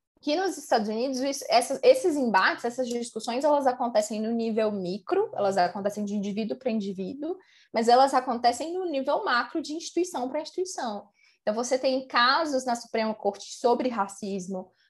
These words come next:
você tem processos contra empresas, é, relacionados a racismo. Então, voltando um pouco nessa questão do George Floyd, teve empresa que achou que era suficiente colocar o quadradinho preto no Instagram e botar a hashtag Black Lives Matter.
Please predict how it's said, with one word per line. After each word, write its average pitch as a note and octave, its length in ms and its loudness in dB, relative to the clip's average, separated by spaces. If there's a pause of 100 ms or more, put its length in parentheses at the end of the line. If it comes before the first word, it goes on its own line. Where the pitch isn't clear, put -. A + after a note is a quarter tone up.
(120)
você A3 320 0
tem A3 600 0
processos A3+ 720 2
contra B3+ 320 -4
empresas, G3+ 880 2 (380)
é, F#3+ 340 8
relacionados A3+ 640 0
a G#3+ 40 0
racismo. G3+ 600 -6
Então, G3+ 420 0
voltando A3+ 400 0
um B3 60 -10
pouco G#3 260 -4
nessa F#3+ 240 -6
questão F#3 300 -8
do F3+ 120 -4
George F3+ 260 -4
Floyd, G#3+ 840 0 (380)
teve D4 240 6
empresa B3+ 960 0 (760)
que - 80 2
achou E4 200 4
que D#4+ 80 -2
era C4+ 140 6
suficiente B3 480 -4
colocar B3 320 2
o B3+ 80 2
quadradinho B3 460 2
preto A#3 260 -4
no A3+ 60 -4
Instagram G#3+ 600 4
e D4 120 -4
botar D4+ 320 2
a D4+ 80 -2
hashtag C#4+ 460 -2
Black C4+ 280 0
Lives D4+ 260 2
Matter. A#3 500 0